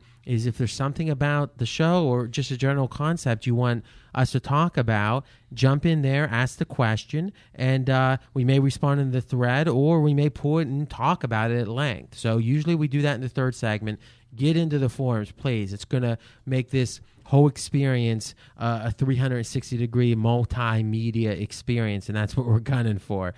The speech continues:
So, all right, coupon of the week. Always, w-, before we give free picks, we give a coupon, and, uh, and it's for those who are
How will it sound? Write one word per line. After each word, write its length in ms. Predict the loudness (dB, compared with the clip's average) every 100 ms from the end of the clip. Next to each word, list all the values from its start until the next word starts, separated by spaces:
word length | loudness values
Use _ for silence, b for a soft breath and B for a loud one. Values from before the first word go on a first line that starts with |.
| B B -20
So, 480 | -6 -4 -4 -6 -14 b b b -2
all 100 | 0
right, 180 | 0 -6 _ -20 _ -20 -4
coupon 440 | 2 2 4 2
of 80 | 4
the 80 | 4
week. 500 | 4 2 -2 -12 -20 b b b -4
Always, 440 | 4 6 8 6
w-, 200 | 4 4
before 360 | 4 4 4 4
we 100 | 4
give 220 | 2 0
free 200 | 2 0
picks, 580 | 2 0 0 -2 -18 -18 -20 -20 _ -2
we 120 | 2
give 200 | 4 4
a 60 |
coupon, 680 | 2 4 2 2 -2 -2 -6
and, 420 | -4 -2 0 0 0
uh, 300 | 0 0 -2 b b b
and 160 | 0
it's 240 | 0 0 -12 -14
for 180 | 2 4
those 440 | 6 8 8 6 4
who 360 | 4 4 4
are 280 | 2 2 2